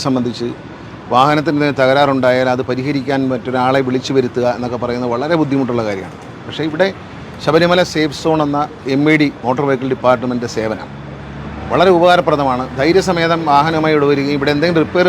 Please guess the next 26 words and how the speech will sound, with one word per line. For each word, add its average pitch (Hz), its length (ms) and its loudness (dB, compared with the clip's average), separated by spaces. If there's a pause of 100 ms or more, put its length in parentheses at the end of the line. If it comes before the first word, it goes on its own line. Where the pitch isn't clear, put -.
പറ്റിക്കഴിഞ്ഞാൽ 143 500 0
ഉടൻ 165 200 2
തന്നെ 147 180 0 (800)
മെസ്സേജ് 170 360 4
കൊടുക്കാം. 110 260 0 (220)
ഇപ്പോൾ 123 200 -6
ഫോണിന് 185 320 4 (360)
റേഞ്ച് 180 260 4
ഇല്ലെങ്കിൽ 185 320 2
വയർലെസ് 170 360 4
വഴി 170 200 2
മെസ്സേജ് 165 300 2
വരും. 156 160 0 (600)
ഇവിടെ 160 220 2
നിന്ന് 180 240 4
ഉദ്യോഗസ്ഥർ 175 440 4
അവിടെ 165 200 4
എത്തി 196 160 -4 (320)
അതിനെ 156 180 0 (140)
റിക്കവറി 180 340 4 (300)
വാഹനത്തിലൂടെ 151 580 2
കൊണ്ടുവന്ന് 147 440 2 (680)
ഏതാണ്ട് 175 320 4
മുപ്പതോളം 185 500 4
കമ്പനികളുടെ, 156 600 0 (460)
ആ, 123 40 0